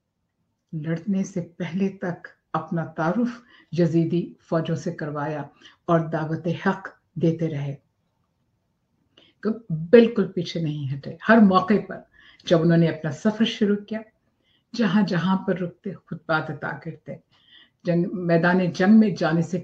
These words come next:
पहले तक अपना तारुफ कराते रहे कि मुझे पहचानो कि मैं कौन हूं।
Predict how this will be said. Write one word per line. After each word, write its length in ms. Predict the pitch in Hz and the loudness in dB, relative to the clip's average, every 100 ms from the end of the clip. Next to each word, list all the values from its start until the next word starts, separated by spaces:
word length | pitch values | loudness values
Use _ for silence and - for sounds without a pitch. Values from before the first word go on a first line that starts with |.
| - | -6
पहले 260 | 190 185 175 240 | -4 -2 -2 -2
तक 220 | 233 - 143 | -4 -6 -12
अपना 240 | - 170 | -8 -10
तारुफ 380 | - 156 156 - | -8 -8 -8 -10
कराते 420 | - 160 147 165 | -8 -8 -8 -8
रहे 240 | 147 135 160 | -8 -8 -6
कि 140 | 175 | -2
मुझे 200 | 170 202 202 | 0 0 2
पहचानो 480 | 202 - 202 233 254 | 0 2 6 8 6
कि 100 | 226 | 4
मैं 200 | 175 165 | 0 -2
कौन 220 | 147 151 | -6 -8
हूं। 180 | 135 | -8